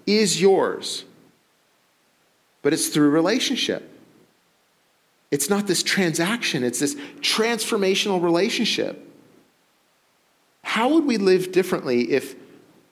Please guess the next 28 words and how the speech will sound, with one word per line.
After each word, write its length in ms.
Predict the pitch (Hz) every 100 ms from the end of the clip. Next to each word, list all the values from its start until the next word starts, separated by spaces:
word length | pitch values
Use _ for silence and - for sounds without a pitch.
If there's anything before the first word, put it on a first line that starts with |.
| _ _ _
like, 160 | 147 139
how 180 | - 220
would 140 | 233
we 80 | 226
approach 320 | - 190 185
things 160 | 175 -
differently? 280 | 160 156 151
You 40 |
know 100 | 165
what? 240 | 180 233 - - - - _ _ _ -
I 60 |
got 300 | - 202 208
it. 140 | 90 - - - - _ _ -
Like, 260 | 135 131 165
e-, 160 | 156
God 260 | 165 170 208
has 240 | 208 202
everything, 600 | 185 143 135 135 131 170 - - _ _ _ _ _ _ -
and 120 | 139
he's 200 | 151 160
gonna 200 | 175 156
share 300 | - - 202
it 60 | 143
with 140 | 123
me. 220 | 147 165
I'm 140 | 117 120
an 160 | 120 139
heir 420 | 143 107 90